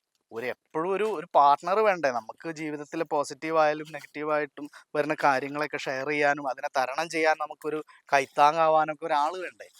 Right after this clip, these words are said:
അപ്പൊ അതുകൊണ്ട് ചോദിച്ചെന്നേ ഉള്ളൂ, വേറൊന്നും ഉണ്ടായിട്ടല്ല. ഉം. നിന്നെ കുട്ടിക്കാലം മുതൽ കാണണതല്ലേ ഞാൻ. അപ്പൊ ഞാൻ വിചാരിച്ച നല്ല ഏതെങ്കിലുമൊക്കെ ഒരാളെ കല്യാണമൊക്കെ കഴിച്ച് സെറ്റിൽ ആവും എന്നുള്ളത്. അതൊന്നും സംഭവിച്ചില്ല. എന്തെങ്ങനെ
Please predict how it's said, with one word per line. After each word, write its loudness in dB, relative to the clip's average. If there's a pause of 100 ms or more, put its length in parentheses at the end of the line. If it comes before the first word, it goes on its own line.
(320)
അപ്പൊ -12
അതുകൊണ്ട് -10
ചോദിച്ചെന്നേ -10
ഉള്ളൂ, -14 (640)
വേറൊന്നും -8
ഉണ്ടായിട്ടല്ല. -6 (920)
ഉം. -18 (280)
നിന്നെ -8
കുട്ടിക്കാലം 2
മുതൽ -6
കാണണതല്ലേ 0
ഞാൻ. -8 (840)
അപ്പൊ -14
ഞാൻ -16
വിചാരിച്ച -8
നല്ല -6
ഏതെങ്കിലുമൊക്കെ -8
ഒരാളെ 4
കല്യാണമൊക്കെ 0
കഴിച്ച് -4
സെറ്റിൽ -8
ആവും 6
എന്നുള്ളത്. -8
അതൊന്നും -14
സംഭവിച്ചില്ല. -12 (120)
എന്തെങ്ങനെ -14